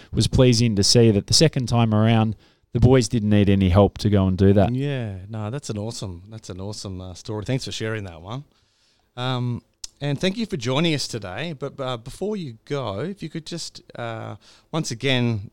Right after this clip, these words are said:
Speaker 2: uh, extend an invitation to your runners and the broader community to participate in the E fifteen Energy Fun Run on December the third,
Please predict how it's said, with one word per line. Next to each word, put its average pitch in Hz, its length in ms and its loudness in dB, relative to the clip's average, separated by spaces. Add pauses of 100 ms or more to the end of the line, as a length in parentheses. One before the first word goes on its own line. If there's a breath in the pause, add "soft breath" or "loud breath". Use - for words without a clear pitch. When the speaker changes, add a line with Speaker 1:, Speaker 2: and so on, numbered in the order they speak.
Speaker 2:
uh, 110 220 -6
extend 139 440 -2
an 113 100 -2
invitation 123 640 -4
to 127 120 -8
your 165 160 0
runners 101 360 -2
and 113 100 0
the 110 40 0
broader 123 300 -4
community 110 580 -4
to 113 160 -10
participate 110 720 -8
in 104 140 -2
the 101 160 -4
E 143 120 -2
fifteen 107 760 -4 (520 soft breath)
Energy 120 320 2
Fun 120 320 0
Run 110 280 0
on 107 180 0
December 117 400 -4
the 98 160 -12
third, 113 460 -8